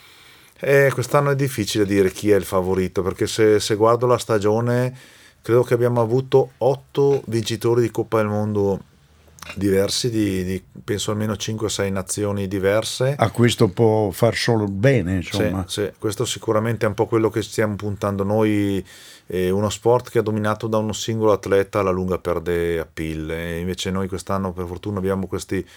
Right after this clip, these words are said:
Speaker 1: otto vincitori diversi, di diverse nazioni.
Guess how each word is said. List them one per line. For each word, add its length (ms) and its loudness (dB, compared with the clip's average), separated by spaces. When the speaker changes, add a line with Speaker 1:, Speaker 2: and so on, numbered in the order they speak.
Speaker 1:
otto 220 -2
vincitori 440 -2
diversi, 560 0
di 300 -4
diverse 380 -2
nazioni. 640 -2